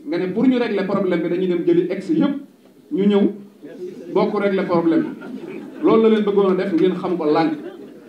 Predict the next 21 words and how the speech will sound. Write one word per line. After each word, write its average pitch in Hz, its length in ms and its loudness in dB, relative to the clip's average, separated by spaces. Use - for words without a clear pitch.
Moom 202 240 0
nag 220 120 -2
jaral 220 260 2
na 214 100 -6
ko 190 80 -2
nag, 185 200 -2
bëgg 220 200 0
na 220 100 4
réunion 208 420 2
ba 214 160 -4
faral 220 240 0
ko, 185 240 -4
mu 175 100 -2
bàyyi 208 300 0
soxnaam 185 380 0
yi 180 60 -2
dem 180 140 -2
di 185 80 2
réunion 180 380 4
ex 170 200 -4
ya. 127 160 -2